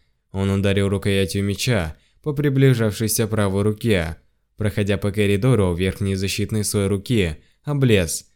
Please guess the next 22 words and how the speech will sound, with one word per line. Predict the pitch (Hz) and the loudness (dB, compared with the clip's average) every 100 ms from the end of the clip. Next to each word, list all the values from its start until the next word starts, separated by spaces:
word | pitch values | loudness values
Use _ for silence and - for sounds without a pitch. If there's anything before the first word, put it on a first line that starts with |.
| _ | _
и | 104 | -4
не | 101 98 | -2 0
выдержав | 95 98 98 90 95 - | 0 0 0 -2 -4 -4
удара, | 104 127 104 85 78 _ _ _ - | -2 -2 -2 -2 -6 _ _ _ -6
один | 110 95 98 95 | -2 0 0 0
из | 92 | 0
пальцев | - 113 98 104 95 | -2 -2 0 -2 0
отлетел. | 104 107 107 110 120 95 82 80 _ _ _ _ _ | -2 2 0 2 0 0 -2 -8 _ _ _ _ _
Но | - 101 98 | -4 -2 0
на | 98 | 0
этом | 101 104 | 0 0
моменте | 104 104 117 107 95 | 0 0 0 -2 -2
всё | - 107 | 0 0
не | 110 | 0
закончилось. | 107 113 123 101 - 90 82 - - _ _ _ | -2 -2 0 -2 -2 -4 -4 -6 -12 _ _ _
Следующие | - 113 104 101 101 92 104 101 | -6 0 0 2 0 -2 -2 0
восемь | 101 98 104 101 | 0 -2 0 -2
ударов | 104 123 98 90 | 0 0 0 -2
беспощадно | 87 92 110 101 - 120 117 | -2 -4 -2 -2 0 -2 0
разломали | 113 110 113 117 117 117 | -2 -2 -2 0 0 0
правую | 107 110 107 101 107 | 0 0 0 0 0
руку. | 117 104 98 92 82 | 2 0 0 -2 -2